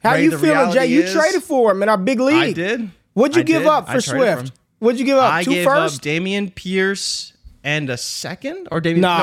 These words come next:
Speaker 2: no,
Speaker 1: it was
Speaker 2: yeah,
Speaker 1: a
Speaker 2: Dameon Pierce and a
Speaker 1: first.
Speaker 2: second.
Speaker 1: Nah,
Speaker 2: The
Speaker 1: it was a
Speaker 2: first was in the
Speaker 1: first.
Speaker 2: Fields deal, so it was
Speaker 1: Okay.
Speaker 2: it was Fields in the first for Watson. I believe I kept the second and traded that second and Pierce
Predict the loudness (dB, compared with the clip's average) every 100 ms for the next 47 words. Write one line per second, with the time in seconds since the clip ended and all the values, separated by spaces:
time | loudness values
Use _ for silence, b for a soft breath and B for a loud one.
0 | 2 2 0 -2 0 2 2 -2 -4 -4
1 | -4 -6 -12 b 0 2 2 2 2 0
2 | 0 0 0 0 -2 0 0 -2 -6 -6
3 | -6 -4 -4 -2 0 0 -2 -2 -4 -6
4 | -6 -2 0 0 -2 -6 -6 -4 -4 -6
5 | -8 -8 -4 -2 -2 -6 -8 -8 -6 -4
6 | -2 -2 -2 -2 -4 -6 -6 -8 -6 -6
7 | -8 -6 -6 -4 -6 -6 -6 -6 -8 -6
8 | -6 -6